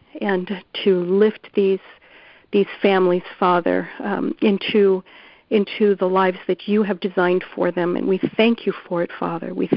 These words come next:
thank you for it. The second group, Father, that we stand together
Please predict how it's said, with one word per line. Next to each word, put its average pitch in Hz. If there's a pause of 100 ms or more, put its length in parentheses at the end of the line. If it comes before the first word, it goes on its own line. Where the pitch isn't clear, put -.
thank 202
you 190 (140)
for 170
it. - (840)
The - (120)
second 214
group, 226 (100)
Father, 190 (240)
that 196
we 196
stand 220
together 190